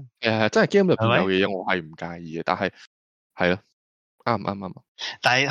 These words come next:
Speaker 2: 可能之後就變咗就係，嗱，有，有馬啦，馬有，有外觀啦，跟住就係有寵物啦，寵物呢，就可以跟兩三隻啦。<laughs> 呢啲就冇得避㗎，
Speaker 1: 係。
Speaker 2: 老老實實。
Speaker 1: 喂，其實
Speaker 2: 冇得避。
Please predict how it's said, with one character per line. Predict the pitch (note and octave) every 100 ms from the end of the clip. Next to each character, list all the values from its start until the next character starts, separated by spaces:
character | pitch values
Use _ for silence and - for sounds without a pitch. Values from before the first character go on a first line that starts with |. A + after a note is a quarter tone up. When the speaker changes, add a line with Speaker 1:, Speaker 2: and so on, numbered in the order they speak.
| F3
Speaker 2:
可 | F3+
能 | G2+
之 | - E3+
後 | G#2+
就 | G#2
變 | - A2 A2
咗 | G#2 A#2
就 | A#2
係， | G2
嗱， | G#2+ G2
有， | - G2+ G2 -
有 | C3 F#2 G2 G#2 G#2+ -
馬 | A#2+ G2+
啦， | A2+ C3 C3 B2+
馬 | B2 G2+ G2
有， | A2 G2+ G#2+ G#2+ - - _ -
有 | A2 G2 A2 A2+ -
外 | - G2
觀 | G#2 C3 B2+
啦， | B2+ B2+ B2+ A#2+ - - _
跟 | D#3 D#3
住 | A2+
就 | G2 G2+
係 | F#2+
有 | G2 F#2+ G#2
寵 | - F#2+
物 | B2 C3+ A#2+
啦， | A#2+ B2+ B2+ B2+ B2 A#2+
寵 | - -
物 | A#2+ C3
呢， | C3+ C3+
就 | G#2 G2
可 |
以 | A#2+
跟 | A#2 B2
兩 | G#2+ G2+
三 | A#2+ A#2
隻 | A#2+ G#2+
啦。 | A2 A2+ A#2 A#2 A2+ A2+
<laughs> |
呢 | - - E3 - E3 - - F#3 F#3 E3+ - - - F#3
啲 | G3+ G3+ G3
就 | C3+ A2
冇 | G#2+
得 | C3+
避 | C#3 -
㗎， | F2+ F#2+ F#2+
Speaker 1:
係。 |
Speaker 2:
老 | F#2+
老 | G2+
實 | G2+
實。 | G2+ F2 - _ _ _ _ _ -
Speaker 1:
喂， | A#3
其 | G#3+
實 |
Speaker 2:
冇 | B3
得 |
避。 | C3